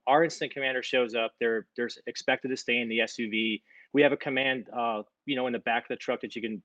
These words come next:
there's a bunch of boards with really cool Velcro and, and computer screens for M D Ts. But initially for the first ten, fifteen minutes, I'm probably gonna be behind the steering wheel. Hey, they even gave me a cool little board that goes over my steering wheel so I can write stuff down on it.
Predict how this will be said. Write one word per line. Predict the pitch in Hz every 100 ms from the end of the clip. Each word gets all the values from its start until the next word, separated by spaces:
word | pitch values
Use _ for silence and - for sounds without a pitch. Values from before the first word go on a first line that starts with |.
| _ -
there's | 123
a | 104
bunch | 131 123
of | 110
boards | 117 120 117 110 -
with | 107 - - - -
really | 151
cool | 147 165 139
Velcro | 135 139 135 - 135 135 131 127 127
and, | 120 120
and | 127 110
computer | 135 - 151 139
screens | - 139 135 131
for | 123
M | 135
D | 131
Ts. | 110 135 131
But | 131 120 _ _ -
initially | 139 170 180 165
for | 156
the |
first | 139 147 147 - _ _ _ _ -
ten, | 143 143
fifteen | 156 - 147 135
minutes, | 127 117 117
I'm | 123
probably | 143 135 131
gonna | 135
be | 117
behind | 127 127 131
the | 120
steering | - 127 120
wheel. | 123 123 -
Hey, | -
they | 151
even | 160 180 165
gave | 160 156
me | 147
a |
cool | - 160
little | 160 147
board | 113 131 139 131
that | 120
goes | 127
over | 131 127
my | 127
steering | 123 - 127 123
wheel | 123 123
so | 123 120
I | 120
can | 123 110 - - _
write | 113 127 131 -
stuff | - 127 123
down | 123 123 120
on | 120
it. | 123